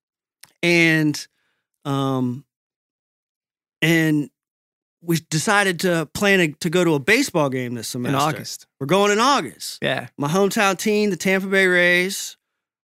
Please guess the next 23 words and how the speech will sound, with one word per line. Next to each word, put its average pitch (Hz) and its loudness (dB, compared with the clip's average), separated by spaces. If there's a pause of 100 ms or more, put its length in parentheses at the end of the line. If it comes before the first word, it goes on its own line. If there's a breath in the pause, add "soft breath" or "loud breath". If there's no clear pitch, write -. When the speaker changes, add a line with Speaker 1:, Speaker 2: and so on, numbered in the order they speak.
(120)
Speaker 1:
playing 170 2
your 165 2
favorite 165 0
team. 151 -2 (720)
Speaker 2:
The 139 -6
Atlanta 131 -4
Braves. 127 -2
Speaker 1:
The 147 0
Atlanta 151 0
Braves. 151 -2 (800)
And 160 2
so 165 0
we're 165 0
gonna 185 2
be 175 -2
shooting 190 -4
down 175 0
there 196 0
to 180 -8
go 165 0
to 156 -2
that 180 0
game. 147 2